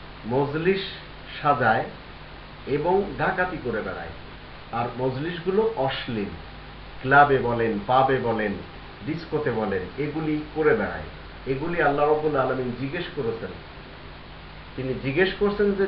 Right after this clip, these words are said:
তোমরা কি তাহলে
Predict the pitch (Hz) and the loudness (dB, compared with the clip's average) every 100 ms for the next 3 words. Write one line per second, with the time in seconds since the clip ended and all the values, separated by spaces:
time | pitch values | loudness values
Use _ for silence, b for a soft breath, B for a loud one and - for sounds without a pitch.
0 | 190 165 170 175 - 185 190 - - - | 0 2 2 2 0 -2 -2 -4 -10 -12
1 | - - - - - - - 135 147 175 | -12 -12 -14 -14 -16 -14 2 4 6 8
2 | 170 175 | 8 6